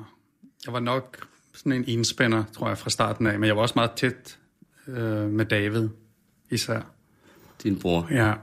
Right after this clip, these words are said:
Speaker 2: Ja.
Speaker 1: Øhm.
Speaker 2: Hvordan var du så en enspænder?
Speaker 1: Fordi jeg legede altid bedst alene alligevel. Altså,
Speaker 2: Mm.
Speaker 1: jeg havde nogle, nogle vilde projekter i min barndom. Altså, lavede, jeg skabte hele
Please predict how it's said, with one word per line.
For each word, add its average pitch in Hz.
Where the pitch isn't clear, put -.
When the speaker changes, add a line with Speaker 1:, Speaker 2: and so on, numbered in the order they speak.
Speaker 2:
Ja. 98
Speaker 1:
Øhm. 104
Speaker 2:
Hvordan 104
var 110
du 104
så 107
en 104
enspænder? 107
Speaker 1:
Fordi 120
jeg 110
legede 110
altid 113
bedst -
alene 110
alligevel. 104
Altså, -
Speaker 2:
Mm. 110
Speaker 1:
jeg 85
havde 110
nogle, 110
nogle 113
vilde 113
projekter 110
i -
min 107
barndom. 104
Altså, 113
lavede, 107
jeg 110
skabte -
hele 113